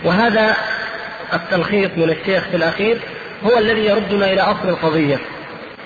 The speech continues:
الذي إن شاء الله ما بقي عندكم إشكال فيه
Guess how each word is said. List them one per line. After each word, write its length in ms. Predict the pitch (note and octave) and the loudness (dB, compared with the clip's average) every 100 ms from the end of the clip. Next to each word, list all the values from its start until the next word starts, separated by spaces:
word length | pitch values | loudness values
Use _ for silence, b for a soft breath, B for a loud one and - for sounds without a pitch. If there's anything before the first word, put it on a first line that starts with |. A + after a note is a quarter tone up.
| - - - - | -18 -18 -16 -4
الذي 220 | D#3+ F3+ | -2 2
إن 100 | F3 - | 0 2
شاء 140 | F3 | 2
الله 180 | E3+ F#3+ | 4 2
ما 140 | G3 | 2
بقي 180 | F3+ E3 | 2 2
عندكم 320 | F3+ E3 E3 | 2 2 -2
إشكال 380 | D#3+ - F#3+ D#3 | -4 0 2 2
فيه 140 | D3 | -2